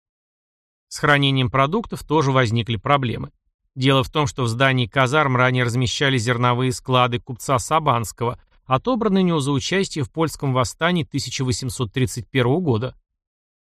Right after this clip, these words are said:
Ещё со времени зерновых складов здесь жили крысы, вытравленные разве что при эпидемии чумы тысяча восемьсот тридцать седьмого года. И то подозреваю, что не все, племенное стадо осталось. Поэтому всё продовольствие складывалось вверху,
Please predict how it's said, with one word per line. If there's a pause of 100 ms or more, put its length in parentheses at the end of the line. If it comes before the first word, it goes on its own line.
(220)
Ещё
со
времени
зерновых
складов
здесь
жили
крысы,
вытравленные
разве
что
при
эпидемии
чумы
тысяча
восемьсот
тридцать
седьмого
года. (680)
И
то
подозреваю,
что
не
все,
племенное
стадо
осталось. (480)
Поэтому
всё
продовольствие
складывалось
вверху,